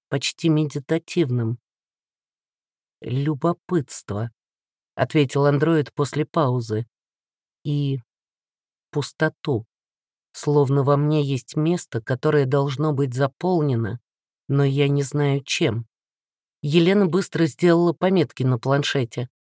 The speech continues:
Такой уровень самоанализа не был запрограммирован. Икс сорок семь демонстрировал признаки эмергентного поведения,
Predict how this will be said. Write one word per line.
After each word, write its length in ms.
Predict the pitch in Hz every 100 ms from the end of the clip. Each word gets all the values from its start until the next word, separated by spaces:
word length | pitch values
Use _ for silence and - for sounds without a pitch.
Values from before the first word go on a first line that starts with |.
| _ _ _
Такой 360 | - - 185 175 -
уровень 400 | 175 156 151 135
самоанализа 840 | - 156 156 156 160 185 165 135
не 200 | 143 180
был 180 | 147 123
запрограммирован. 1000 | 123 120 127 135 147 165 156 123 117 120 _ _ _
Икс 260 | - 175 -
сорок 360 | - 156 143 -
семь 320 | - 170 175 _ _ _
демонстрировал 1000 | - 160 156 156 - 147 185 180 156 151
признаки 600 | - - 175 165 151 -
эмергентного 840 | 151 151 147 127 165 160 - 156 156
поведения, 800 | - 165 175 147 180 123 101